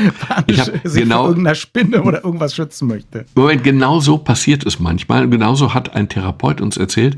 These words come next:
Speaker 2: der hatte eine Patientin, eine junge Patientin, die hatte Angst vor Höhen.
Speaker 1: Aha.
Speaker 2: Und dann wird das ja vorher besprochen. Also es wird natürlich nicht hinter dem Rücken der Patienten gemacht, sondern man bespricht mit dem Patienten, wie gehen wir vor? Ich empfehle das und das. Dadurch versuchen wir,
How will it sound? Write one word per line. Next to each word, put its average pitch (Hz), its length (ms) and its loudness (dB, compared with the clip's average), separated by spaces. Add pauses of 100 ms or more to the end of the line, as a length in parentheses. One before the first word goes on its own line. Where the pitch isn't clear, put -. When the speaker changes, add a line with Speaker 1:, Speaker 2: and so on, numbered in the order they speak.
(160)
Speaker 2:
der 104 360 2
hatte 139 260 0
eine 98 400 2 (200)
Patientin, 113 500 0
eine 104 80 0
junge 95 240 2
Patientin, 110 640 -2 (100)
die 117 240 2
hatte 131 220 -2
Angst 117 240 -2
vor 101 160 0
Höhen. 90 400 2 (240)
Speaker 1:
Aha. 120 240 -4 (360)
Speaker 2:
Und 123 440 2 (140)
dann 123 420 0
wird 151 140 0
das 139 100 0
ja 131 80 2
vorher 185 260 2
besprochen. 156 520 -2
Also 90 140 -2
es 92 60 -4
wird 131 140 2
natürlich 127 440 0
nicht - 320 -4
hinter 101 240 -2
dem 90 120 0
Rücken 107 160 0
der 98 80 0
Patienten 127 340 -4
gemacht, 95 240 -2
sondern 92 240 0
man 90 140 0
bespricht 185 420 -2
mit - 140 -6
dem 92 80 -4
Patienten, 123 560 -2 (240)
wie 117 140 4
gehen 98 260 2
wir 92 120 0
vor? 175 340 2
Ich - 140 -4
empfehle 90 340 -2
das - 200 -8
und 90 140 -8
das. 156 240 -2 (480)
Dadurch 139 400 0
versuchen 135 500 2
wir, 127 300 2